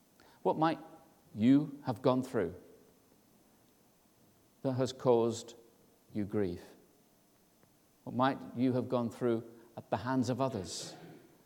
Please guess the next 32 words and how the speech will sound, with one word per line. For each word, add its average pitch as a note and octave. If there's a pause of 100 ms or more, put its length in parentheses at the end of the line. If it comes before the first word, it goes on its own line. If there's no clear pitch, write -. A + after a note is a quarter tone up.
(600)
that A2+
has G#2
caused A2+
you A2+
personal A#2
pain A#2+
and A2+
made B2
it C3+
very, E3
very G#2
difficult G2+
for -
you G2 (680)
to -
accept A#2
or G2+
forgive A#2
or A#2
to, -
even C3
to B2+
understand? A2 (320)
Or C3
what C3+
might D3+
you, D#3 (180)
you C3
be C#3
going D3
through C3+
now A2+